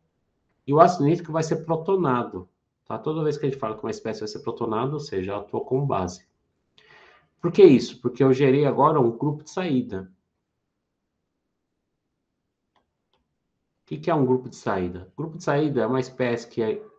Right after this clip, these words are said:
consegue quebrar, é, a partir de uma reação de quebra de ligação, é um grupo que sai,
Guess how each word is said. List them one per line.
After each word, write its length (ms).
consegue 800
quebrar, 800
é, 160
a 80
partir 220
de 60
uma 120
reação 340
de 100
quebra 360
de 100
ligação, 720
é 80
um 140
grupo 220
que 100
sai, 400